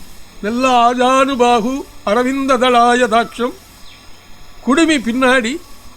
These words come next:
பிராமண சிரேஷ்டன். ஆனா என்ன, அவன் யக்ஷர்களுக்கு தலைவனாக ஆனான். யக்ஷர்கள்ங்கிறது ஒரு குரூப்,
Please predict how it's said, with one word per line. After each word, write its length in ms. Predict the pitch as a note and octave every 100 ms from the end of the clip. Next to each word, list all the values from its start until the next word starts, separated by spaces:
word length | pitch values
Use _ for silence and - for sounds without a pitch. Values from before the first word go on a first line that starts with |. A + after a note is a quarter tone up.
| - - - -
பிராமண 460 | F#3+ C4 D4+ D4 C#4 -
சிரேஷ்டன். 480 | A3+ A#3+ - A3+ A#3+ -
ஆனா 300 | G3+ A#3 C4+
என்ன, 420 | A#3+ G3+ B3 A#3+ - - - - - - - - - - - - -
அவன் 280 | G#3 C4+ F4 B3
யக்ஷர்களுக்கு 880 | G#3+ G3 - F#4 F4+ E4 D4+ G#3+ D4
தலைவனாக 720 | D4 C#4 C#4+ C#4+ C4 A#3 G3+
ஆனான். 380 | C#4 G3 E3+ F#3+ F#3+ - - - - - - - - - - - -
யக்ஷர்கள்ங்கிறது 1000 | F#3+ G#3+ - D4+ D4 C#4+ D4 D4 D4+ F4
ஒரு 160 | F4+ D#4
குரூப், 340 | G#3 C4+ D4